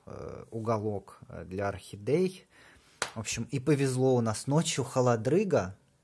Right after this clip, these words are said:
<laughs> Ночью у нас <laughs> уменьшают отопление, поэтому дневное и ночное колебание температур им точно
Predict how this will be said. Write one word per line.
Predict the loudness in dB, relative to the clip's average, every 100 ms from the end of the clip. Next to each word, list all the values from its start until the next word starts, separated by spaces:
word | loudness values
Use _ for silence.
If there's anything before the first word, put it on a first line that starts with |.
| _ -20 -20 0
<laughs> | 6
Ночью | 8 8 6 6
у |
нас | 6 4 0 _ _ _ _ -20
<laughs> | -14 -10 -10 -10 -10 -2
уменьшают | 2 2 4 4 4 4
отопление, | 2 0 0 0 0 0
поэтому | -2 -4 -4 -6
дневное | -4 -2 0 0
и |
ночное | -4 -6 -6 -6 -6 -8
колебание | -8 -4 -2 0 -2
температур | -6 -10 -6 -6 -4 -4 -6 -6 -14 _ -20 -20 _ _
им | -2 -2
точно | -4 2 2 2 0 -2 -2